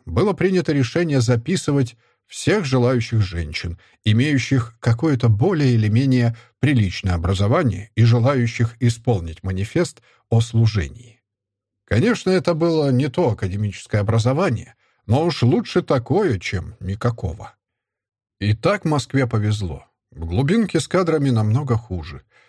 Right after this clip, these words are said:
тем более после отмены закона о кухаркиных детях, который блокировал доступ к учёбе для простонародья. Да,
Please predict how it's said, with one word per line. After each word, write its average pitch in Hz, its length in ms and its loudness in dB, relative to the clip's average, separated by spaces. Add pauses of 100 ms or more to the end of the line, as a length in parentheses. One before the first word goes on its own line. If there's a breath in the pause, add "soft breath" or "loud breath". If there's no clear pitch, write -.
(120)
тем 123 220 4
более 120 280 2
после 113 400 -2
отмены 95 360 -4
закона 107 480 -2 (120)
о 101 240 0
кухаркиных 113 800 -2
детях, - 580 -4 (360)
который 208 400 -2
блокировал 151 640 0
доступ 117 460 -2
к - 60 -6
учёбе 120 420 0
для 95 280 -2
простонародья. 98 1000 -8 (640)
Да, 78 280 -4